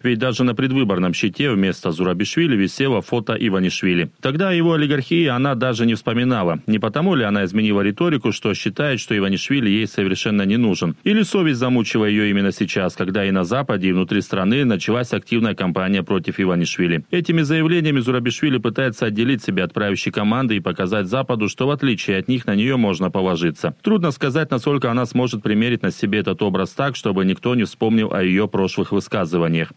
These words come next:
о том, что Грузия бомбила спящий Цхинвали. Но мы видим, что в отличие от других представителей власти, она более приемлемая фигура на Западе. С ней им легче входить в коммуникацию.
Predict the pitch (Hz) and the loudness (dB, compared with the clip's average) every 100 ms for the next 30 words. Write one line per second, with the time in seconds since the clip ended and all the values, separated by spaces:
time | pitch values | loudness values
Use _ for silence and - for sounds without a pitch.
0 | _ 98 - 98 - 92 98 127 110 87 | _ -6 -2 -4 -2 -2 2 2 0 0
1 | 87 87 90 82 - 90 - 87 - 113 | 0 2 2 0 -2 -4 -2 -4 -2 0
2 | 107 85 82 - 160 156 165 131 104 - | 2 0 0 0 2 2 2 2 0 0
3 | 107 107 135 120 107 90 95 113 110 95 | 0 0 0 0 -2 0 0 0 0 -2
4 | 82 101 95 85 104 117 147 143 - 123 | -2 0 0 0 0 2 0 0 -2 -2
5 | 139 147 120 113 127 123 104 101 101 95 | 0 0 0 2 2 0 0 0 2 2
6 | 92 90 - 90 113 113 101 87 98 85 | 0 0 -2 0 2 2 2 2 0 -2
7 | 82 85 - - 117 127 127 127 123 110 | -2 -2 -4 -4 -2 0 0 2 2 0
8 | - 101 - 90 98 - 104 95 87 85 | -2 -6 -4 -2 0 0 0 2 2 0
9 | 78 - 80 | -4 -4 -4